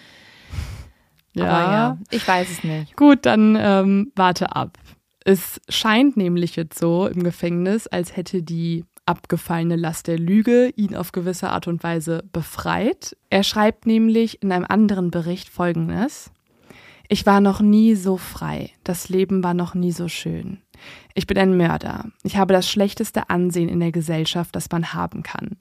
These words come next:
Speaker 1: Aber es ist leichter zu ertragen als die zwanzig Jahre Lüge zuvor." <laughs> Ja.
Speaker 2: Ich atme jetzt ganz langsam, <laughs> damit ich,
Speaker 1: Ja.
Speaker 2: ich versuche, ich versuche gerade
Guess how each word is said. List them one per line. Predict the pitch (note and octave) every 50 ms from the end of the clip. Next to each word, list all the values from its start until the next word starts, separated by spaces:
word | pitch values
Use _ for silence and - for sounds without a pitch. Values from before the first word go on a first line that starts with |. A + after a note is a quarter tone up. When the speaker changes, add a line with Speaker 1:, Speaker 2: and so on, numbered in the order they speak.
| _ _
Speaker 1:
Aber | - G3+ G3 A3
es | A#3 -
ist | - - -
leichter | B3 A3+ G#3 G#3+ - - G3
zu | - - G3+
ertragen | G3 G3 - - - F3+ E3+ E3+ E3+ F3+ F#3
als | - - F3+ F3
die | - F#3
zwanzig | - - - F#3 F3+ F3+ F3 - G3 F3+
Jahre | - F3+ F3 F3 F#3
Lüge | F3+ F3 E3 E3 E3 E3 E3
zuvor." | - - - E3+ - - - E3 - - F#3+ G3 _ _ _ - - - - - - - - - - -
<laughs> | - G3 A3 G#3+ - - - - - _ -
Ja. | - F3 E3+ - - - G#3 G3+ - - _ _ - - - - - - - - - -
Speaker 2:
Ich | G3 - - -
atme | A3 A#3+ C4 - B3+ A#3+
jetzt | A3 G#3 G3 F#3+ -
ganz | - F#3+ G3 G#3+ A#3+ A#3+ -
langsam, | A#3 A3+ A3 A#3+ C#4 B3+ A3 A3
<laughs> | A3 - C#4 C#4+ E4+ D4+ C#4+ - - - - B4+ A#4 F#4+ B3 - C4
damit | A#3+ A#3+ B3+ A#3 B3
ich, | C4+
Speaker 1:
Ja. | A3 F#3+ F#3+ - - - - - A#3+ -
Speaker 2:
ich | - - -
versuche, | A3+ A3 G#3+ C4 B3+ - B3+ A#3+ - - -
ich | - - E3
versuche | G3 G3 F3 E3 F3 F#3+ G#3 A#3 - C4 C4 D4 D4+ - - - _ -
gerade | - E3 E3+ D#3+ D#3+ D#3+ E3 E3+ F3+